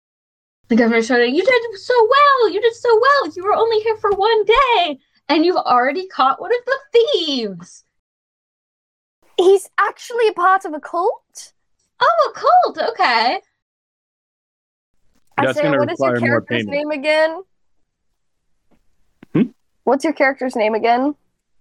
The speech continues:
Speaker 3: Uh, Locelius?
Speaker 2: Okay,
Speaker 1: And
Speaker 2: I'm gonna
Speaker 1: then
Speaker 2: elbow Locelius and say, "Locelius, Locelius, does everyone join a cult?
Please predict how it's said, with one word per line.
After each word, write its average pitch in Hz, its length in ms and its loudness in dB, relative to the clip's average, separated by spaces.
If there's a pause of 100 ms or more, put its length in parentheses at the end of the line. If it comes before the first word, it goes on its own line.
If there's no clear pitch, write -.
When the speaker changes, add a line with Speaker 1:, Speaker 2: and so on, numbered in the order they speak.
(840)
Speaker 3:
Uh, 120 220 0
Locelius? 135 1300 -4 (800)
Speaker 2:
Okay, 202 200 0
Speaker 1:
And - 80 -6
Speaker 2:
I'm 214 80 -2 (100)
gonna 240 60 0
Speaker 1:
then 247 340 2
Speaker 2:
elbow 269 120 2
Locelius 254 800 0
and 247 140 -4
say, 226 300 -2 (600)
"Locelius, - 640 -6 (720)
Locelius, 285 500 0
does 294 180 -4
everyone 359 440 0
join 427 260 2
a 440 40 0
cult? 440 480 -2